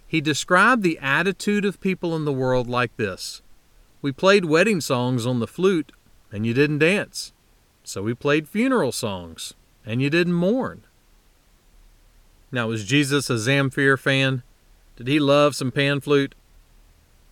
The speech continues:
No. Jesus is saying this: some people just can't be pleased.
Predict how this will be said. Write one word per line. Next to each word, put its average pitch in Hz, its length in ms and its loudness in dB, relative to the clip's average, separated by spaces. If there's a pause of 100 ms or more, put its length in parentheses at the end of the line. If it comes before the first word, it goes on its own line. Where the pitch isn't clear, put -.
No. 107 200 -4 (960)
Jesus 151 540 0
is 180 100 -4
saying 131 400 -2
this: 95 420 -8 (280)
some 147 400 -4
people 127 560 -4 (240)
just - 240 -6
can't 127 260 -6
be 123 140 -4
pleased. - 520 -14